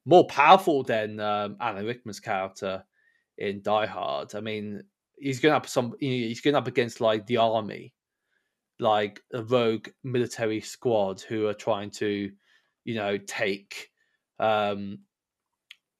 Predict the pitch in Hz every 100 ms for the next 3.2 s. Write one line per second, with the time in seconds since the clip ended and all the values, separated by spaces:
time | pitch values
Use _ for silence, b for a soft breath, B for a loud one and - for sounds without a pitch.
0 | _ - 131 117 - 117 113 - 107 104
1 | 113 107 104 104 - - 104 101 101 98
2 | 98 - - - 113 - - 110 - -
3 | -